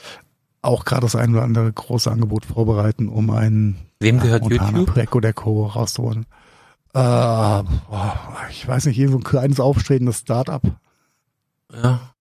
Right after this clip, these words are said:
Speaker 2: okay. Ja, kennt man
Speaker 1: Ja.
Speaker 2: nicht.
Speaker 1: Kennt man
Speaker 2: ByteDance,
Speaker 1: nicht, nein.
Speaker 2: äh, aus China oder so.
Speaker 1: Das waren die anderen, ja. Aber muss mal Serge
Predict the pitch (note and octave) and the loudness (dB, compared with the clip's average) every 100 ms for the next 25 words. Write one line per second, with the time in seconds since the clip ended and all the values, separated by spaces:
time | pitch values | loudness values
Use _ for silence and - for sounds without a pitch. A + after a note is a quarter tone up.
0 | - A2+ - G#2 G2 G2 _ _ _ _ | -12 -10 -6 -6 -6 -10 _ _ _ _
1 | _ - - - G2+ F#2+ G2 F2+ B2 - | _ -18 -14 -4 -2 0 -2 0 -2 -4
2 | _ _ _ _ _ _ - F#2 B2 F#2+ | _ _ _ _ _ _ 0 2 2 2
3 | G2+ G2+ - C#3+ A#2+ - - F#2+ - - | 0 -2 -6 -6 -10 -6 -2 0 -2 -2
4 | F#2+ F2+ F#2 - G2 F#2+ G2+ _ _ _ | -2 -2 -4 -8 -10 -10 -14 _ _ _
5 | _ _ _ _ - C3 C3+ A#2+ A2 A2 | _ _ _ _ -6 -2 0 2 0 0
6 | A#2 G2 - B2 B2 - _ - B2 A#2 | 0 -2 -12 -8 -8 -8 _ -8 -2 0
7 | A2 A2 A2 C3+ - C3 A2+ A#2 C3 | 0 0 0 -2 0 0 0 0 0